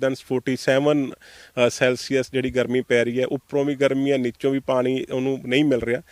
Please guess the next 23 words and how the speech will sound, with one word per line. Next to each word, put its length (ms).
ਤੇ 60
ਇਸ 160
ਕਰਕੇ 500
ਇਸ, 60
ਇਸ 300
ਜਿਹੜੇ 200
ਸਟ੍ਰੈਸ 460
ਨਾਲ 140
ਸਾਡੇ 240
ਬਾਗ 280
ਖਤਮ 320
ਹੋ 120
ਰਹੇ 140
ਹੈ। 60
ਤੇ 120
ਗਰਮੀ 500
ਦਾ 160
ਹਾਲਾਤ 320
ਸਭ 240
ਨੂੰ 140
ਪਤਾ, 280
ਤੁਸੀਂ 180
ਦੇਖੋ 360